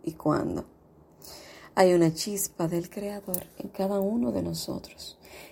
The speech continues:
que espera ser descubierta y encendida. Vivimos en un mundo en el que necesitamos lograr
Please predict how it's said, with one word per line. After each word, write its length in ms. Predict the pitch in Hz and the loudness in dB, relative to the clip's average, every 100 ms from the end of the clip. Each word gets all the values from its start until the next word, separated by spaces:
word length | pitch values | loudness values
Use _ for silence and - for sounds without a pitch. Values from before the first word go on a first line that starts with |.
| - | -4
que 100 | 180 | 0
espera 380 | - 190 185 180 | 4 6 6 4
ser 400 | - - 214 - | 2 0 -2 -4
descubierta 720 | 220 - 214 190 170 160 175 | -6 -4 -4 2 2 2 0
y 60 | |
encendida. 720 | 165 160 185 175 185 - 190 - - - - - - - - - | 0 0 -2 -4 -4 -6 -10 -16 -20 -20 -20 -18 -16 -18 -20 0
Vivimos 440 | 185 175 175 170 170 | 6 8 8 8 6
en 100 | 170 | 6
un 200 | 170 170 | 6 4
mundo 340 | 185 190 185 | 2 0 -2
en 100 | 190 | -2
el 120 | 185 | -2
que 120 | - 202 | -4 -6
necesitamos 840 | 214 - - - - 214 196 190 | -6 -8 -8 -8 -6 -6 -6 -6
lograr 400 | 196 190 196 214 | -4 -2 -2 -2